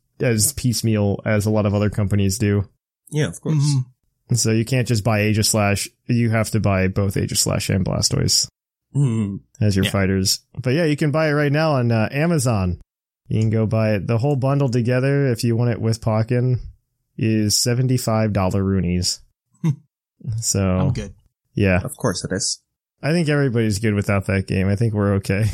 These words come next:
Speaker 3: I remember when they put it on, like, the Nintendo Switch Online, like, trial game, and it's like, "Oh, I'll give it a shot again. Maybe I'll enjoy it." No.
Speaker 1: No.
Speaker 3: That was, like, a year ago, and I did, I did not enjoy it.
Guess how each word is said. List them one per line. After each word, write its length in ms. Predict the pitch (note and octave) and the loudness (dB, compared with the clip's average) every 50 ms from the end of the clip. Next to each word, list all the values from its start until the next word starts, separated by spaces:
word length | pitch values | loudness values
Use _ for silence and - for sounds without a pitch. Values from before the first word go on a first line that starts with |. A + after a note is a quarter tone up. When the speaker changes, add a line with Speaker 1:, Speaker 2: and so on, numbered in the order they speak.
| - - - - - _ _ _ _ _ _ _ | -4 -6 -10 -14 -20 _ _ _ _ _ _ _
Speaker 3:
I 100 | D#3 D3+ | -4 -2
remember 440 | D#3+ E3+ F3 E3+ D#3+ E3+ F#3+ G#3+ G#3+ | 0 2 2 2 2 2 2 2 2
when 160 | G3+ F#3+ F3 | 2 2 2
they 100 | D#3 C#3+ | 2 0
put 200 | C3+ C#3+ C#3+ C3 | 0 0 0 0
it 120 | C3+ C3 C3 | 2 2 2
on, 180 | C3+ C3 C3 B2+ | 2 2 2 2
like, 220 | B2+ A#2+ A#2+ - _ _ | 0 0 -2 -4 _ _
the 140 | - B2 B2 A#2 | -2 0 0 2
Nintendo 760 | A#2 A#2 A#2+ A#2+ B2+ B2+ B2+ B2 B2 A#2+ A#2 A#2 A2+ A2+ A#2 | 2 0 0 0 0 0 0 2 2 0 0 0 0 0 0
Switch 400 | - - - C3+ A#2+ A#2 A#2 - | 0 0 0 0 0 0 0 -2
Online, 640 | B2+ A#2 A2+ A2+ A2 A2 A2 G#2+ A2 G#2+ G#2 G#2 G#2 | -2 0 0 0 0 0 0 0 0 0 0 -2 -2
like, 260 | G2 G#2+ G2+ G2 G2+ - | -2 -2 -2 -4 -4 -6
trial 460 | - B2 G#2+ G#2 A2+ A#2+ B2+ B2+ - _ _ - | -6 -4 -4 -2 -2 -2 -2 -4 -6 _ _ -4
game, 240 | - D3 C#3+ D3 D3+ | -2 0 0 2 2
and 140 | D3 C3 B2+ | 0 0 0
it's 100 | - - | 0 -2
like, 160 | D#3+ E3+ - | -4 -2 -2
"Oh, 140 | D4 E4+ E4+ | -2 0 0
I'll 60 | D4+ | 0
give 180 | G3+ A#3 C4+ B3+ | 0 0 0 0
it 60 | A#3 | 0
a 80 | A#3+ - | 0 0
shot 260 | - - G3 F3 D3+ | 0 0 0 0 2
again. 240 | C3 B2+ A#2+ A2+ A2+ | 2 2 2 2 0
Maybe 220 | A#2+ C3 C#3 C#3+ | 0 0 0 2
I'll 120 | C#3 C#3 C3+ | 2 2 2
enjoy 180 | B2 A2+ A2+ | 0 0 -2
it." 120 | G#2 - - | -4 -6 -4
No. 280 | A#2+ G#2 F#2 G2+ A#2+ _ _ _ _ _ - | -4 -4 -4 -6 -8 _ _ _ _ _ -4
Speaker 1:
No. 280 | C3 B2+ C3 C3 C3 B2+ | -2 0 0 2 2 2
Speaker 3:
That 80 | B2 | 2
was, 120 | - C3 D3+ | 0 0 0
like, 140 | D3 C3 | 0 0
a 60 | B2+ A#2 | 0 0
year 220 | A2 G2+ G2 G2 | 0 -2 -4 -4
ago, 340 | G2 F#2+ G2 F#2+ F#2+ G2+ A2+ D3+ | -4 -4 -4 -4 -4 -4 -6 -4
and 140 | C#3+ A#2+ G#2+ | -2 -2 0
I 100 | G#2+ G#2+ | 0 0
did, 380 | G#2 - A2 G#2+ G#2+ G2 - - - | -2 -2 -2 -2 -2 -2 -6 -6 -4
I 120 | A#2 A#2 | -2 -2
did 180 | A2+ A2 A#2 A#2+ | 0 0 2 2
not 180 | C#3+ F3+ A3+ A#3+ | 2 0 2 0
enjoy 280 | C#3+ A2 - F#2+ F#2 G2+ | 0 0 0 -2 -2 -4
it. 180 | - C#3 - | -4 -6 -6